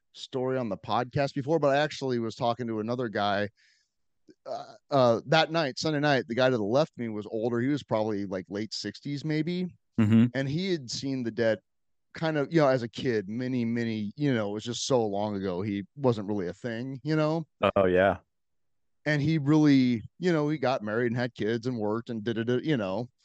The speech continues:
Speaker 1: And now he's kinda retired and he's playing music again. And he wanted to, his nephew wanted to go see the Dead, who lived in Louisiana. So he came up and they went to the show, you know?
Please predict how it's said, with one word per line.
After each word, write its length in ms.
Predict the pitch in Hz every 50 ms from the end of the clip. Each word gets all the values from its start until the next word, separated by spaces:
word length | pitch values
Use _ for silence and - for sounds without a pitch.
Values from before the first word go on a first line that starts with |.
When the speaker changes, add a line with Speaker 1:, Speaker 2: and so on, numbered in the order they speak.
| _ _ _ _
Speaker 1:
And 100 | - 123 147
now 160 | 139 139 139
he's 120 | 139 127
kinda 220 | - - 143 135 123
retired 640 | 117 107 - - 135 151 151 147 139 135 135 123 123
and 100 | 117 117
he's 140 | 113 101
playing 340 | - - 139 131 120 110 104
music 320 | 107 117 131 131 120 135 -
again. 460 | 143 135 123 131 127 127 127 127 123
And 100 | 113 110
he 100 | 113 113
wanted 320 | 107 113 117 117 117 117 113
to, 100 | 104 107
his 240 | 123 139 131 117
nephew 460 | 120 110 120 131 - - 143 147 151 151
wanted 240 | 135 135 139 139 139
to 60 | 135
go 100 | 131 139
see 140 | 131 - 151
the 120 | 135 131 123
Dead, 420 | 120 120 117 123 127 127 127 123
who 240 | 110 113 120 117 110
lived 220 | 107 123 123 117 110
in 120 | 104 95
Louisiana. 580 | 92 98 107 117 127 135 117 127 127 131 131 123
So 140 | - 107 104
he 160 | 120 135 139
came 300 | - - 147 139 131 127
up 240 | 120 120 123 120 -
and 120 | 110 104 101
they 160 | 110 117 117
went 220 | 110 113 117 117
to 80 | - 113
the 100 | 110 110
show, 360 | - - 104 92 69 57 - _ _
you 160 | - 135 147 120
know? 300 | 101 87 87 104 117